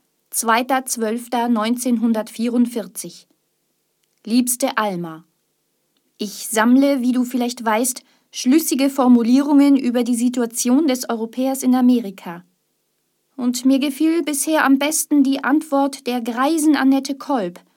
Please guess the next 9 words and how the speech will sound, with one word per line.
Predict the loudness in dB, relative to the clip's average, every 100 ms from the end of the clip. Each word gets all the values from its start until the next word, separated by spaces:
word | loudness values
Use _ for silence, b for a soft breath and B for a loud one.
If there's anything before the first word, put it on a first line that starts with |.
| _ _
auf | -8 -6
die | -6
Frage, | -8 -6 0 0 0 -2
wie | -2
sie | 0 -2
sich | -4 -6 -2
in | 0
Amerika | 0 0 0 -2 -6
fühle. | -4 0 0 -2 -10